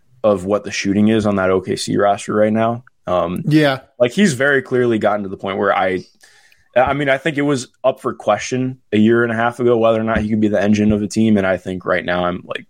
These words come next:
Speaker 1: I'm very much there. Like, the, the way that he's able to score and how good of a playmaker he is out of that, while also just being the best driver in basketball,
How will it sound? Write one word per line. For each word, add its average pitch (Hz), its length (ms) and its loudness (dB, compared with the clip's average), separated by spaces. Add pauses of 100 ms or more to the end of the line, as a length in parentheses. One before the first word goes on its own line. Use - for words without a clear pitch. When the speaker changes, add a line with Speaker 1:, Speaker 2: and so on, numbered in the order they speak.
Speaker 1:
I'm 107 160 -2
very 87 200 -4
much - 240 -10
there. 92 180 -4
Like, 95 200 -2
the, 113 280 0 (340)
the 135 80 0
way 143 200 2
that 135 100 -2
he's 120 220 -6
able 113 220 0
to 104 120 -10
score 104 400 2
and 101 100 -4
how 104 220 0
good 95 160 -6
of 95 80 -6
a 98 80 -6
playmaker 98 400 -4
he 98 100 0
is 92 140 2
out 90 180 0
of 98 100 2
that, 98 280 0
while 92 320 0 (540)
also 120 340 2
just 107 240 -6
being 107 220 2
the 95 180 -2 (160)
best 98 300 -2
driver 95 400 -2
in 95 100 -4
basketball, 139 880 -2